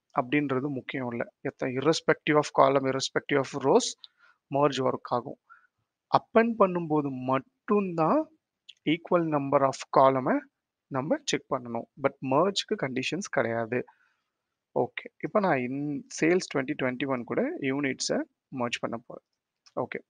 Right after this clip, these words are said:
மெர்ஜ் பண்றதுக்கு நம்ம என்ன பண்ணணும்? We'll go to edit query. எடிட் query-ல ஹோம் tab-ல கம்பைன். இப்ப நான் என்ன பண்ண போறேன்? அப்பெண்ட் இல்ல, மெர்ஜ் பண்ண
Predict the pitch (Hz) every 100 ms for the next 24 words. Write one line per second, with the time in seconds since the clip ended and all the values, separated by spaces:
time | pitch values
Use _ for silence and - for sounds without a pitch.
0 | 139 147 - 127 127 123 131 117 113 120
1 | 120 113 113 - _ _ _ _ _ _
2 | _ - 180 156 131 123 123 120 117 -
3 | 131 269 - _ _ _ _ _ _ _
4 | _ - - _ _ _ _ _ - -
5 | _ - 131 127 - 131 131 240 _ _
6 | - _ - 143 135 135 135 127 120 180
7 | 277 _ _ _ _ _ - 127 117 120
8 | 113 127 _ _ _ _ _ _ - 165
9 | 156 139 127 143 131 120 127 208 277 -
10 | - 151 127 120 - _ _ _ _ _
11 | _ _ - 123 110 131 127 117 123